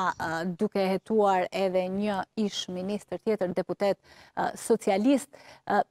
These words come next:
sa do ndikoj kjo tek, ë, qytetarët, tek vota e katërmbëdhjetë maj, qoftë edhe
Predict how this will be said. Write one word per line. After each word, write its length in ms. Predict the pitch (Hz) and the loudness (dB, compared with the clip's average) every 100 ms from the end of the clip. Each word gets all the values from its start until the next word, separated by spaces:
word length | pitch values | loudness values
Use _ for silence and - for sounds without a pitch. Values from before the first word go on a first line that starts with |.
| _ | _
sa 280 | - - 302 | -14 -4 0
do 160 | 247 285 | 4 6
ndikoj 460 | 254 254 - 277 240 | 6 4 4 2 4
kjo 220 | - 247 | 0 0
tek, 240 | - 233 _ | 0 -2 _
ë, 160 | 220 208 | -4 -4
qytetarët, 640 | - - 185 - - - - - | -4 -6 -2 -4 -4 -10 -12 -2
tek 180 | 202 | -2
vota 340 | 170 196 202 196 | 0 -2 -2 -2
e 80 | 196 | -4
katërmbëdhjetë 600 | 196 - 196 190 190 185 | -4 -4 0 0 0 -2
maj, 320 | 175 143 143 - | -2 -2 -6 -4
qoftë 480 | - 269 - - 233 | 0 0 0 0 4
edhe 160 | 240 | 4